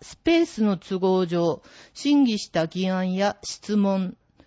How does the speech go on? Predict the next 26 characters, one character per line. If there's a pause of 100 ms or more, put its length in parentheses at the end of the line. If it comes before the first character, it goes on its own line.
(140)
答
弁
の
内
容
を
要
約
し
て
載
せ
て
い
ま
す。 (500)
会
議
の
内
容
は、 (360)
会
議
録
に